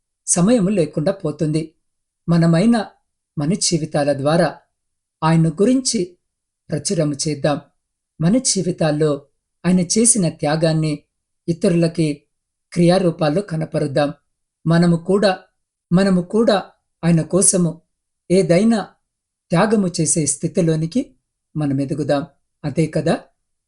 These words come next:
నిజమైన క్రిస్మస్ అంటే, ఆయన గురించి ప్రచురము చేయడమే కదా నిజమైన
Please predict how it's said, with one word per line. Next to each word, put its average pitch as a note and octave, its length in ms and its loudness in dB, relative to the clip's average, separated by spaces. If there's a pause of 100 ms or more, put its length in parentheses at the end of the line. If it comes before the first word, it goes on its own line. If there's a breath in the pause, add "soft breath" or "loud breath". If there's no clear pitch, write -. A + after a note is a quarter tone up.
(120)
నిజమైన C#3+ 440 -2 (120)
క్రిస్మస్ D3 500 -6
అంటే, C#3 200 -6 (600)
ఆయన F3+ 180 2 (120)
గురించి A#3 400 2 (640)
ప్రచురము F#3+ 440 0 (100)
చేయడమే D3+ 440 -2
కదా F#3+ 160 0 (600)
నిజమైన D3 440 -2